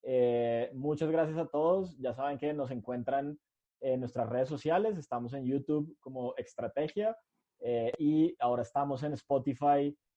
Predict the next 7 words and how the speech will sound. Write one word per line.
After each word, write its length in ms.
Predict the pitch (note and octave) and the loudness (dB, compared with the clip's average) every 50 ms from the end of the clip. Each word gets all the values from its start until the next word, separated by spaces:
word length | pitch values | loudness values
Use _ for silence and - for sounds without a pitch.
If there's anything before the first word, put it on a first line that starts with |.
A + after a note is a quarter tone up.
| _ _ - | _ _ -4
y 140 | D3 D3 D3 | -2 0 0
en 80 | D3 | 2
iVoox 460 | D3+ D3+ D3+ D3 C#3 D3 D3 D3 C#3+ - - - - _ | 2 2 2 2 4 4 4 2 2 -4 -12 -20 -20 _
como 260 | - C3 C3 C3 B2+ | -12 -8 -6 -4 -2
Estrategia 560 | B2 A#2+ - - B2+ B2 - - A2+ A#2 A#2 - | -2 -4 -4 -6 -6 -4 -4 -4 -4 -6 -4 -2
Talks, 320 | - C#3+ C#3 C3+ A#2+ - - - _ _ _ _ _ _ _ _ _ _ - | 0 2 2 0 -2 -6 -18 -20 _ _ _ _ _ _ _ _ _ _ -10
eh, 480 | B2+ B2+ A#2+ A#2 A2+ A2+ A2+ A2 A2+ | -6 -2 -2 0 0 0 0 0 -2